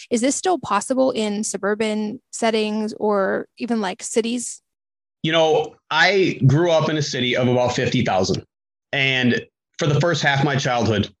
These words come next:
Speaker 2: in the second half in a city of about two hundred and fifty thousand. And I've done foraging workshops in small towns of two hundred people, and I've done foraging in Detroit and New York City and Washington, D C.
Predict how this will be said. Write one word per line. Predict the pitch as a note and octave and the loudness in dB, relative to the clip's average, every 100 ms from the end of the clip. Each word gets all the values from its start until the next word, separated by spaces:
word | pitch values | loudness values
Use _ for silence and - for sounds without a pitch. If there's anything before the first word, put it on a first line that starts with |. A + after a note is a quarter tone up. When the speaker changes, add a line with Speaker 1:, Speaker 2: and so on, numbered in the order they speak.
| - | -2
Speaker 2:
in | |
the | C#3+ | 0
second | C#3 A3+ F3 | 2 2 2
half | E3 E3 D3 | 2 2 0
in | D#3 | -2
a | D3+ | -2
city | E3+ E3 | 0 0
of | D#3 | 0
about | D3+ D3+ C#3+ | 2 2 2
two | E3+ | 2
hundred | C#3 B2 | 4 2
and | A2 | 0
fifty | A#2 A2+ | 0 -2
thousand. | A2+ A2+ A2+ G#2+ G#2 - - _ - | -2 0 2 2 0 -4 -18 _ -6
And | E3 E3 D#3 - _ _ - | -2 0 -2 -10 _ _ -2
I've | E3+ D3+ | 2 4
done | F#3+ G3 D#3 - | 4 2 -2 -2
foraging | F#3 F#3 E3+ D#3 | 0 2 2 2
workshops | D#3+ D3 D#3 C#3+ C#3+ | 2 0 0 0 2
in | |
small | C#3 D3 C#3+ D3 | 2 2 2 0
towns | D3+ D3 D3+ - - | 0 -2 -2 -4 -6
of | C3 B2 A2 A2+ - | -2 0 0 -2 -6
two | - D#3 | 0 2
hundred | D3+ C#3+ | 4 4
people, | C#3+ C#3+ C#3+ C#3 | 4 4 2 0
and | B2+ | 0
I've | C#3 | 0
done | C3+ C#3+ C3 - | 0 0 0 -2
foraging | - D3+ D3 C3+ C#3 C3+ C3+ - - | -2 0 2 0 2 2 0 -6 -4
in | C3+ B2+ | 0 2
Detroit | C#3+ C3+ C#3+ C3+ C#3 | 2 2 2 0 0
and | A#2+ | 2
New | A#2+ | 2
York | B2+ B2+ | 2 0
City | B2+ B2 A#2 A2+ - | -2 -2 0 0 2
and | A2+ G#2+ | 4 4
Washington, | A#2+ B2 C3+ B2 | 2 2 2 2
D | A#2 | 0
C. | - A2+ G#2+ | 0 -2 -2